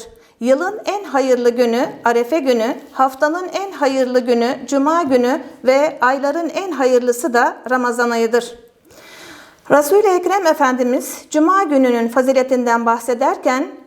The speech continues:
"Üzerine güneş doğan en hayırlı gün Cuma günüdür." buyurmuştur.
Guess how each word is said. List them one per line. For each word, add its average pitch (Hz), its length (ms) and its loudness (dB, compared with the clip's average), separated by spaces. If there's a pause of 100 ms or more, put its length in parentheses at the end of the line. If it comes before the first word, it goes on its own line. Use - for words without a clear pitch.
"Üzerine 311 480 0
güneş 302 440 0
doğan 254 320 2 (120)
en 403 200 -8
hayırlı 254 480 0
gün 285 420 -4
Cuma 269 340 2
günüdür." 247 480 0
buyurmuştur. 233 600 2